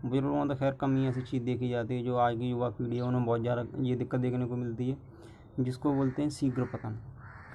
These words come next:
शीघ्र पतन एक ऐसी समस्या है कि जिससे आज की युवा पीढ़ी नाइंटी परसेंट ग्रसित है, यानी पीड़ित है। आपको बताना चाहूँगा मैं कि जितने भी मार्केट में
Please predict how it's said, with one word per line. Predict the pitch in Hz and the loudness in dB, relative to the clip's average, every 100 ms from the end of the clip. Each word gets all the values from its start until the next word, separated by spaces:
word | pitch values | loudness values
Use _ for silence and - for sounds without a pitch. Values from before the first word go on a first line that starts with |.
| - - | -16 -10
शीघ्र | - 175 196 | -4 0 2
पतन | 190 190 | 2 2
एक | 185 175 | 2 2
ऐसी | 170 175 | 0 0
समस्या | 160 156 - 156 | 0 0 0 0
है | 143 160 147 - - - - - - - - - - | 0 -2 -8 -16 -18 -20 -20 -20 -18 -20 -20 -10 2
कि | 156 | 2
जिससे | 123 160 - 185 175 | 4 0 2 2 6
आज | 151 156 170 175 185 | 6 6 4 2 2
की | |
युवा | 180 156 151 160 | 4 6 6 4
पीढ़ी | 151 156 156 170 | 2 2 6 6
नाइंटी | 147 127 135 143 151 151 - - 170 175 175 - - | 6 4 4 6 6 6 0 0 4 4 4 -2 -4
परसेंट | 135 131 147 151 156 147 147 | -4 -2 2 6 6 4 0
ग्रसित | 123 123 117 131 127 | 0 -2 0 -2 0
है, | 120 117 110 - | -2 0 -4 -2
यानी | 131 143 | 0 0
पीड़ित | - 139 143 131 117 | 0 2 2 0 -2
है। | 110 110 - - - - - - - - | -2 -4 -8 -18 -16 -16 -14 -14 -10 2
आपको | 143 151 170 | 2 4 2
बताना | 156 156 160 | 2 2 2
चाहूँगा | 156 135 135 147 | 2 2 2 4
मैं | 151 151 | 4 4
कि | 156 156 156 - - - 123 | 4 4 2 -4 -14 -8 -2
जितने | 131 147 170 165 | 0 6 8 8
भी | 175 165 | 8 8
मार्केट | 151 147 147 151 | 6 4 0 4
में | 151 151 156 143 | 6 6 4 2